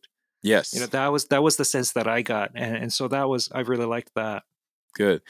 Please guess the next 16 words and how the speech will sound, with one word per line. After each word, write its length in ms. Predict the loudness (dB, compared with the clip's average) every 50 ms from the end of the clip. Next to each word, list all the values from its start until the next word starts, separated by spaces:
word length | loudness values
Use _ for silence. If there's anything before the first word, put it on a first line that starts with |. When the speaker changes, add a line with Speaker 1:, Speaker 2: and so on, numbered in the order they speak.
| -20 -20 -18 -2 2
Speaker 1:
'Cause 140 | 4 6 6
that 120 | 6 6
was 140 | 6 6 6
it, 140 | 4 4 2 _ _ 2
again, 460 | 2 6 6 8 6 6 4 0 -6 -16 _ _ -4
placed 360 | 4 6 8 8 6 6 4
it 80 | 4 6
in 100 | 6 6
the 60 | 6
middle 280 | 6 6 6 8 8 8
of 80 | 8
the 120 | 6 6 6 6
album 420 | 4 4 4 2 0 -2 -2 -6 -8 _ -20 -20 -20 -20 _ _ _ _ _ _ _ -2 2 4
as 120 | 4 4
a 60 | 2
pickup. 420 | 0 2 2 4 4 2 0 0